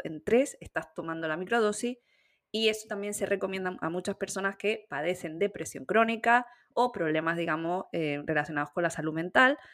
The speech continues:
Eh, pero, claro, no hay todavía profesionales ni en España, <laughs> ni que yo sepa, por lo menos, que estén abiertamente tratando a sus pacientes con, eh, microdosis o con cualquier otra sustancia, eh, psicoactiva o psicodélica. Entonces,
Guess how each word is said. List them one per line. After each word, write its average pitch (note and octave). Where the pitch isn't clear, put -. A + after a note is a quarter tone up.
Eh, E3
pero, G3+
claro, E3
no F3
hay F3+
todavía E3+
profesionales D#3+
ni E3+
en D#3
España, F#3+
<laughs> -
ni G#3+
que -
yo -
sepa, F#3
por D#3+
lo D#3
menos, F#3
que F#3+
estén F3
abiertamente F3
tratando F3
a D#3+
sus F#3
pacientes G3+
con, F#3+
eh, D#3+
microdosis E3+
o F#3+
con G3
cualquier D#3+
otra D#3+
sustancia, D#3+
eh, D#3+
psicoactiva F3+
o G#3+
psicodélica. C#3+
Entonces, F3